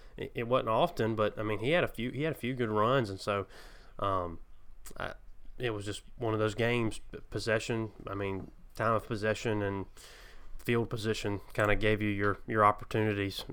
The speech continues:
And, uh, and when you can run the ball with any kind of, uh,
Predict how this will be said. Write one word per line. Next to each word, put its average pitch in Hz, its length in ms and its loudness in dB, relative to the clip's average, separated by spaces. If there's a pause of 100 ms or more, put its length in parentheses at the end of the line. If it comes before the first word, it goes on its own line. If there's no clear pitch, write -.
And, 98 260 0
uh, 90 360 2 (120)
and 98 200 -4 (100)
when 107 180 -2
you 107 80 2
can 98 140 -4
run 104 200 6
the 101 60 0
ball 104 540 6
with 104 220 -2 (760)
any 123 220 6
kind 110 220 4
of, 98 180 2 (460)
uh, 107 280 0